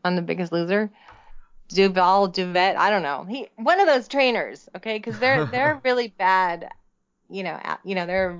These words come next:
Speaker 1: they're, they're amazing. And I would like to train with them because they get people super strong. And, um, I may be able to run far, but my strength, you know, I'm a little lacking there. So those guys are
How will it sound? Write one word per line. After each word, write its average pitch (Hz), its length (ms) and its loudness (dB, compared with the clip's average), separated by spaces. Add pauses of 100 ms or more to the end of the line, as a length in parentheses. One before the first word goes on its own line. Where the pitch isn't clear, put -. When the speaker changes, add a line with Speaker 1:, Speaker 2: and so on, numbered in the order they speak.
Speaker 1:
they're, 185 340 0
they're 185 260 0
amazing. 170 580 -4
And 165 360 -6
I 208 140 0
would 220 160 2
like 202 180 0
to 180 80 -12
train 190 240 -2
with 175 120 -6
them 156 280 0
because 175 320 -6
they 202 120 0
get 226 200 0
people 208 260 -4
super 196 320 -4
strong. 185 500 0 (720)
And, 185 380 0
um, 175 420 0 (240)
I 190 80 2
may 220 160 4
be 262 160 0
able 240 200 4
to 180 80 0
run 170 340 0
far, 233 320 2
but 196 240 -2
my 156 120 -6
strength, 196 640 -6
you 208 120 -4
know, 208 440 0
I'm 180 280 -2
a 180 40 -8
little 202 240 0
lacking 190 440 0
there. 196 280 0
So 170 400 -8 (360)
those 233 180 -2
guys 294 260 0
are 196 280 0